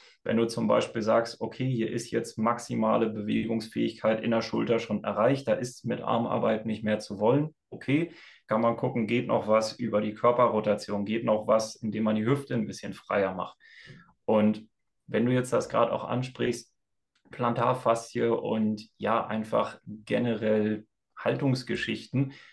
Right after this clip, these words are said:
also da kann sich's auch durchaus lohnen, da einen Experten zu konsultieren,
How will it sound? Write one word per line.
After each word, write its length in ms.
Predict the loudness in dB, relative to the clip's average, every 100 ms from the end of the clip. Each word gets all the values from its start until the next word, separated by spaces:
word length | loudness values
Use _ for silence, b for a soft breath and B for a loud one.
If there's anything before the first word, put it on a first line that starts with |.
| B
also 200 | -4 -2
da 200 | 2 2
kann 280 | 2 0 -2
sich's 260 | 0 -4 -2
auch 220 | -2 -2
durchaus 560 | -2 -2 0 0 0 -2
lohnen, 500 | -2 0 2 2 2
da 180 | 0 0
einen 140 | -2
Experten 480 | -6 -4 2 2 0
zu 200 | -6 -10
konsultieren, 840 | 0 0 4 0 2 2 2 0